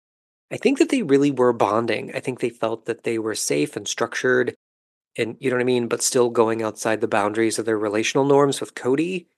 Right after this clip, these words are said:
kinda pushing back a little bit on the freedoms Cody has that they don't.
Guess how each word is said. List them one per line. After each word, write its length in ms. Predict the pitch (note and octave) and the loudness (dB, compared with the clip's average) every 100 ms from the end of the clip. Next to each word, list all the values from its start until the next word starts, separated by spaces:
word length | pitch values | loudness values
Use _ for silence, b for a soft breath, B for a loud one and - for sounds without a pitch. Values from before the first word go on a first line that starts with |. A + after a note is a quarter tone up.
| _ _ _ - | _ _ _ -10
kinda 160 | A#2 | -8
pushing 400 | A#2 - - B2+ | -4 -2 0 -2
back 320 | A2+ G#2 A#2 - | 0 0 0 2
a 40 | |
little 200 | D3+ D3 | 4 6
bit 400 | D3 D3 D3 - _ _ _ _ - | 4 2 0 -4 _ _ _ _ -6
on 120 | A#2+ | -4
the 60 | A2+ | -4
freedoms 440 | - B2 B2 A2 | -4 0 0 -2
Cody 340 | - - A#2 B2+ | -4 -2 -2 -2
has 320 | A#2+ C3+ B2+ | -2 -2 0
that 140 | B2 | -2
they 120 | - A2 | -4 -6
don't. 600 | A2 G#2 A#2 D3 - | -2 -2 0 -2 -6